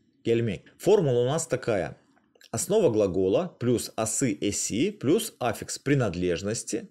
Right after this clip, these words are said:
желание чье-то, потом глагол гель плюс аффикс времени. Желание пришло. Другими словами, оно появилось, возникло.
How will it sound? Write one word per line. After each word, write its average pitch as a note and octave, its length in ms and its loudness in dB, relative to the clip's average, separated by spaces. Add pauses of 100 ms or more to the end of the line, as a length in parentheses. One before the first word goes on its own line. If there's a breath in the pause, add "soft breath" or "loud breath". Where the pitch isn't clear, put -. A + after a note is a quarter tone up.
желание G#2+ 540 -2
чье-то, F#2+ 760 -2 (420 soft breath)
потом C3+ 340 2
глагол B2+ 640 2
гель E3+ 460 0
плюс D#3+ 340 -4
аффикс A#2+ 440 -4
времени. G2 640 -2 (320)
Желание D#3 680 -2 (140)
пришло. C3+ 680 0
Другими A#2 440 -2
словами, A2+ 460 -2
оно A2 480 -4
появилось, B2 760 0 (160)
возникло. A#2+ 680 -2